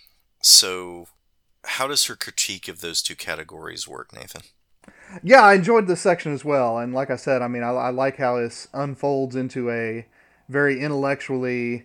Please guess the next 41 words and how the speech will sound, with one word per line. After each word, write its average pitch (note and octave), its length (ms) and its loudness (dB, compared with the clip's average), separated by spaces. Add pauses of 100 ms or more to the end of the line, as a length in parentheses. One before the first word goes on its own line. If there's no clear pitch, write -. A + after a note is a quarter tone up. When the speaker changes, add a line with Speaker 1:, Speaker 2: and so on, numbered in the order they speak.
(340)
Speaker 2:
robust C#3+ 600 -2
critique C#3 580 -4
of B2 360 -6
so C#3+ 140 -4
much C3 200 -4
that's A#2+ 140 -14
going B2+ 220 -2
on B2 240 -4
in, A#2+ 400 -6
you C3+ 80 -6
know, A#2 140 -6
mid-twentieth B2+ 560 -6
century B2+ 400 -6
art A#2+ 320 -4 (340)
that C3 180 -4
she D3 220 -2
sees, B2 360 -4
and A#2+ 160 -6
certainly, B2+ 420 -2
uh, A#2 260 -4 (360)
we C3+ 120 -2
haven't B2+ 280 -4
stopped C3+ 320 0
since D3+ 240 -6
then. A#2+ 340 -10
So, B2+ 480 0 (400)
uh, C#3+ 260 2
entertainment, F#3+ 760 2 (160)
well, G3+ 120 10
actually, A#3+ 220 6
let F3+ 100 4
me E3+ 80 0
start E3+ 320 4
with, C#3+ 220 -4
you C#3+ 80 -4
know, C3 100 0
what C3 180 -2
Michael C#3+ 340 -2
was B2+ 100 -4
saying B2 240 -2
earlier. B2 520 -4